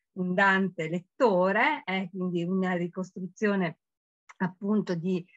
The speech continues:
eh, una, l'immagine di un umanista che è attento alla lettura, eh, dei testi, secondo una ricostruzione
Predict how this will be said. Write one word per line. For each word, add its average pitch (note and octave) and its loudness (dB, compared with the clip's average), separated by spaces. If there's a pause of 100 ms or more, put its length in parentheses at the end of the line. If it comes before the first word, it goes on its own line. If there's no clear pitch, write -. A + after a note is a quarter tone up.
(140)
eh, F3 0
una, E3+ 0
l'immagine E3 0
di D#3 -10
un E3+ -4
umanista E3+ 0
che F#3+ 0
è D#3 -8
attento D#3+ -2 (240)
alla D#3 0
lettura, E3+ -4
eh, D3 -10
dei D#3+ -2
testi, B3 -4
secondo D#4+ 0
una F#3+ 4
ricostruzione G#3+ -2